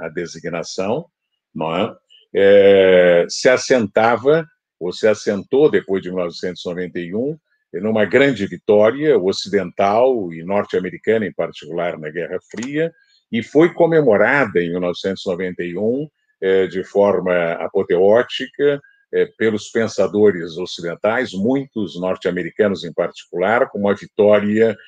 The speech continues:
eh, do mundo das ideias, eh, liberais, eh, democráticas, do mercado, do capitalismo, eh, e da globalização, eh, e dos direitos humanos. Esse seria, digamos, o, o conjunto, a arquitetura,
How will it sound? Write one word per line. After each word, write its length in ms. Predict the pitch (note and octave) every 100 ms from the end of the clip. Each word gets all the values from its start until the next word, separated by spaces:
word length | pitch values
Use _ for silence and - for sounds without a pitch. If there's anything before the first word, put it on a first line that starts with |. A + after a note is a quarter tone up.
| _ _ -
eh, 180 | F#2+ F2+
do 140 | G#2
mundo 840 | F#2+ G#2 G#2 F#2+ F#2+ F#2 F2 E2+ E2
das 220 | G2 -
ideias, 840 | D#2+ G2 G2 G2 G2 F#2 F2 - F2+
eh, 320 | F2+ E2+ E2+
liberais, 840 | A2 G#2+ G2+ G2 G2 G2+ F#2+ - F2+
eh, 140 | E2 -
democráticas, 1160 | A2+ A#2 - G2+ G2 - - F2+ G2 F2+ E2 D#2+
do 120 | A2+
mercado, 920 | A#2+ G2+ - G2 F#2+ F2 - E2 E2+ -
do 80 | A#2+
capitalismo, 920 | A2+ - G2 F2 G2 F#2+ F#2 F#2+ F#2 _ _ _ _ F#2+
eh, 360 | F#2+ F#2 F#2+ A2+
e 80 | A2+
da 160 | A2+
globalização, 1080 | G#2+ C3+ A#2 G#2+ G2+ G2 F2+ - G2+ G2 G2+ - _ _ _ F2+
eh, 260 | F2 F2
e 100 | A2
dos 200 | A2 A#2
direitos 420 | G#2 G#2 G2+ - G2
humanos. 560 | E2+ D2+ - - - -
Esse 200 | D3+ -
seria, 260 | - C#3+
digamos, 540 | A#2+ A2+ B2 A#2+ G#2+ A#2+
o, 260 | A2 F2+ _ _ -
o 100 | A2
conjunto, 800 | A#2+ A#2 - B2 - G#2 C#2+ D#2+
a 100 | E2
arquitetura, 840 | - - F#2 - A#2 G#2 E2